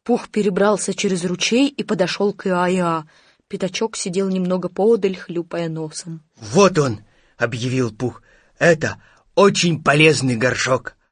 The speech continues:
Speaker 2: А на нём знаешь, чего написано? Поздравляю с днём рождения! Желаю всего, всего хорошего! Твой Пух!» Вот сколько написано!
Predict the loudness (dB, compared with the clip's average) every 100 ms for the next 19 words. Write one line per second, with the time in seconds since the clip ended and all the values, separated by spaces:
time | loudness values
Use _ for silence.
0 | _ -2 2 4 4 4 4 0 -4 -4
1 | 2 4 4 2 -2 0 4 6 6 4
2 | 2 0 -2 -8 -12 -16 _ _ -20 _
3 | _ 0 0 0 2 4 4 4 4 6
4 | 6 6 2 0 4 6 6 4 6 4
5 | 4 4 4 6 2 -2 -8 -10 0 6
6 | 6 6 4 0 4 6 6 4 -2 2
7 | 6 6 4 2 6 6 6 0 -4 -8
8 | -20 -4 4 4 4 -2 2 2 2 -6
9 | _ _ _ _ -14 0 0 0 -6 -2
10 | -4 -2 -4 -2 -2 -4 -4 -6 -6 -10